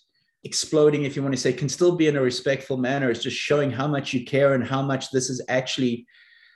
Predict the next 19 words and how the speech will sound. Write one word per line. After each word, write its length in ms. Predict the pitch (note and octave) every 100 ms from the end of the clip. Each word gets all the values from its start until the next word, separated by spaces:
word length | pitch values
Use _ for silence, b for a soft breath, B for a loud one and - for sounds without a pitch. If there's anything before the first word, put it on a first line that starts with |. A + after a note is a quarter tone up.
| -
affecting 640 | A2+ - E3+ E3 - C#3+
you. 280 | A2+ G#2 G#2+
And, 320 | F#2+ A#2+ A#2
and 140 | - C3
I 60 |
think 280 | C3+ E3+ D#3+
people 240 | D#3+ D#3 C#3+
can 160 | C#3
see 160 | C3 D3
that, 300 | C3+ B2+ -
that 160 | A#2+ C#3+
authenticity 640 | C3+ C3 B2+ D3+ D3 B2
is, 120 | B2 - C#3 - - - -
again, 420 | F3 F3 B2+ A2
as 140 | C#3+ D3
long 120 | D3+
as 100 | D3+
it's 160 | C#3+ D3+
not, 260 | C#3 -